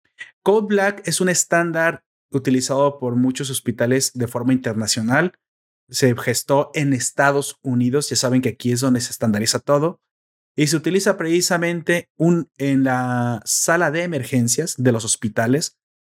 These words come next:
prácticamente en cualquiera que s-, use este sistema de códigos de colores. Hay varios códigos, verde, rojo, azul, que significan varias cosas, pero específicamente el código negro, que es el que nos interesa, significa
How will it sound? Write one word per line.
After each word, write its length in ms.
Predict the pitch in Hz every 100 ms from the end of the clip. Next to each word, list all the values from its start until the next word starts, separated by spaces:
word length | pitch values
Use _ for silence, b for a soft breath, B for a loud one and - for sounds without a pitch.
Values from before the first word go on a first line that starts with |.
| _
prácticamente 640 | 131 135 131 131 123 120 127
en 100 | 120
cualquiera 420 | 110 104 117 127
que 80 | 104
s-, 140 | -
use 200 | 123 117
este 140 | 123 123
sistema 540 | 123 - 135 135 - _ -
de 180 | 117
códigos 460 | - 131 123 127 113
de 80 | 117
colores. 520 | 120 143 143 147 - _ _ _ _
Hay 160 | 123 131
varios 280 | 127 127 120
códigos, 520 | 151 147 147 147 131
verde, 360 | 131 131 127 127
rojo, 380 | 127 127 -
azul, 420 | 120 - 131 135 - _ _ -
que 80 | 135
significan 540 | 147 139 151 151 147
varias 300 | 147 143 131
cosas, 360 | - 143 139 -
pero 140 | 139
específicamente 800 | 123 147 254 - 202 180 175 156
el 80 | 151
código 320 | 160 156 139
negro, 240 | 139 143
que 80 | 143
es 80 | -
el 60 |
que 80 | -
nos 140 | 131 123
interesa, 500 | 113 117 123 151 - _ _ _ _
significa 800 | - 156 147 135 170 - 175 165